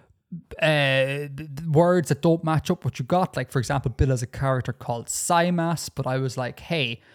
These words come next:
can I give you Shimas instead? How do you feel about this?" We talked about word final devoicing and how that would work, et cetera. And Bill made a call on, um,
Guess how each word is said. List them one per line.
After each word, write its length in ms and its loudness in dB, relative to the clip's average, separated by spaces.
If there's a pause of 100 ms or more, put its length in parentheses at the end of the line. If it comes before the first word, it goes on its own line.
(220)
can 140 2
I 60 4
give 260 0
you 80 2
Shimas 920 2
instead? 680 0 (260)
How 260 2
do 80 0
you 60 -2
feel 180 0
about 300 -4
this?" 340 2 (360)
We 240 0
talked 400 2
about 380 0
word 320 2
final 320 4
devoicing 800 -2
and 100 -8
how 320 -10
that 280 0
would 140 2
work, 360 -2
et 60 -14
cetera. 440 0 (440)
And 380 4
Bill 220 8
made 200 6
a 60 0
call 580 2
on, 560 2
um, 580 0